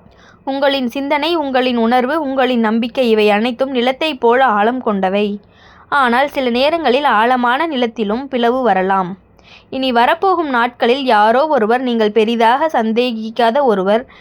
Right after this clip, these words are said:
நீங்கள் மீது ஒரு பாத-, பாரத்தையோ போட முயல்வார். அது நேரடியாக இல்லை, ஆனால் மெதுவாக, பேசாமல், நிழல் போல உங்களை சுற்றி மட்டும் நடந்து உங்களை குழப்பத்தில் ஆழ்த்த முயற்த்துவார்கள்.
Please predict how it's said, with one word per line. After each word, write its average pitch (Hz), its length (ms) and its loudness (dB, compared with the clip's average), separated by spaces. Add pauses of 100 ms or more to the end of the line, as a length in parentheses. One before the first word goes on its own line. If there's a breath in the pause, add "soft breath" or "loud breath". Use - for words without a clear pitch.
(260 loud breath)
நீங்கள் 277 480 0
மீது 262 440 -2
ஒரு 240 220 2
பாத-, 240 440 2
பாரத்தையோ 226 680 2
போட 240 300 2
முயல்வார். 202 580 0 (580 loud breath)
அது 247 260 2
நேரடியாக 294 600 2 (120)
இல்லை, 214 240 0 (120)
ஆனால் 214 380 0 (340 loud breath)
மெதுவாக, 262 680 2
பேசாமல், 262 640 0
நிழல் 247 360 0
போல 220 320 2
உங்களை 233 380 0
சுற்றி 269 380 -8
மட்டும் 269 360 -4
நடந்து 202 420 0 (500 soft breath)
உங்களை 330 320 0
குழப்பத்தில் 294 640 -2
ஆழ்த்த 226 360 2
முயற்த்துவார்கள். 202 800 0